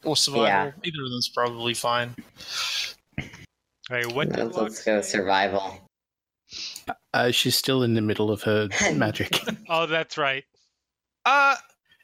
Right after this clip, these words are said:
Speaker 1: meat and flesh and stuff like that. Yes, presumably, like every, like,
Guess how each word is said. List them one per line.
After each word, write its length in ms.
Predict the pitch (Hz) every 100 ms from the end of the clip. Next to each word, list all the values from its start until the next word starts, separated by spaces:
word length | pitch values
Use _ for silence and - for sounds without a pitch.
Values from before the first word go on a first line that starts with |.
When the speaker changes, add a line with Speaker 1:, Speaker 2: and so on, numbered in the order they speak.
| - _ _ - - - - _ _ _ -
Speaker 1:
meat 400 | 185 254 302 - -
and 340 | 185 190 185 - - - - -
flesh 680 | 180 - - - 185 165 -
and 180 | 165 151
stuff 220 | - 170
like 180 | 175 -
that. 260 | 202 240 - - - - 143
Yes, 420 | 180 311 - - - _ - - -
presumably, 640 | 330 320 392 262 208 233 - -
like 380 | 156 165 190 214
every, 280 | 208 214 185 202
like, 360 | 175 202 214